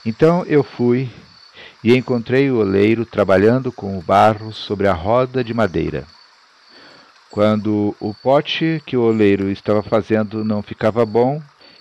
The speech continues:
ele pegava o barro e fazia outro conforme queria.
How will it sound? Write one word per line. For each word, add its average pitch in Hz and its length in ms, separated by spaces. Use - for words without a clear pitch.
ele 101 160
pegava 95 540
o 92 40
barro 98 440
e - 20
fazia 107 460
outro 147 400
conforme 110 680
queria. 76 500